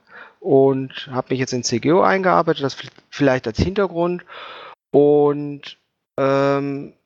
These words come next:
da tauchen eben jetzt immer wieder auch O-C-Caches auf, von denen ich die G C pa-,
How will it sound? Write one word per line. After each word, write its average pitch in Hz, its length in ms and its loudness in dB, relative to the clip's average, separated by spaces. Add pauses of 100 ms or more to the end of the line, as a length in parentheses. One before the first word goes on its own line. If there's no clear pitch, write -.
(220)
da 151 80 4
tauchen 160 440 0
eben 160 280 -4
jetzt 151 260 -4
immer 165 300 0
wieder 151 280 0
auch 135 360 -2
O-C-Caches 156 720 -2
auf, 220 440 0 (760)
von 139 100 2
denen 147 220 2
ich 139 120 -8
die 131 120 -4
G 127 160 -2
C 156 260 0
pa-, - 220 -4